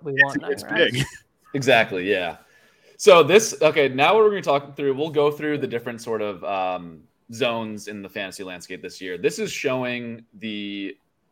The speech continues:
Speaker 3: round one and two wide receivers. So you see on this chart here, a ton of studs. Um, all these guys have above average success rate over expected. The, the baseline for players in rounds one and two is around a five to six percent success rate over expected.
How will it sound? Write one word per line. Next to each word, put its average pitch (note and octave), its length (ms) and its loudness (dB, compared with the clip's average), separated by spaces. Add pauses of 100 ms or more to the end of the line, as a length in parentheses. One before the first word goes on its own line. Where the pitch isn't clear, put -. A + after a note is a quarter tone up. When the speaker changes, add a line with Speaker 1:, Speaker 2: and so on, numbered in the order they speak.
(120)
Speaker 3:
round A2 360 -2
one G#2+ 340 -6
and G2 200 -12
two F#2 520 -10
wide F#2 260 -6
receivers. E2+ 580 -12
So F#2+ 300 -6 (200)
you C3 80 -4
see D#3+ 200 -2
on D#3 80 -4
this D3 120 -6
chart C3+ 280 0
here, A2+ 420 -2 (260)
a G2 60 -10
ton C#3+ 280 -2
of C3+ 60 -4
studs. G#2+ 600 -2
Um, G2 240 -6
all D3+ 160 4
these E3 160 -2
guys C3 300 2
have A#2 140 -10
above A2+ 480 -2
average G2+ 440 -8
success - 400 -12
rate G2 120 -6
over F2+ 220 -10
expected. F2+ 760 -10 (500)
The, A2+ 500 -8
the C3+ 100 -4
baseline C#3+ 800 -2
for B2 80 -10
players A#2 440 -2
in A2 80 -10
rounds G#2 360 -6
one G2+ 220 -10
and G2+ 140 -10
two G2 520 -10
is F#2+ 400 -8
around F#2+ 280 -8
a - 40 -14
five G2 360 -4
to F#2+ 80 -16
six - 320 -12
percent D#3 540 -6
success C#3+ 380 -4
rate C#3 120 4
over C#3 200 2
expected. D3 640 -2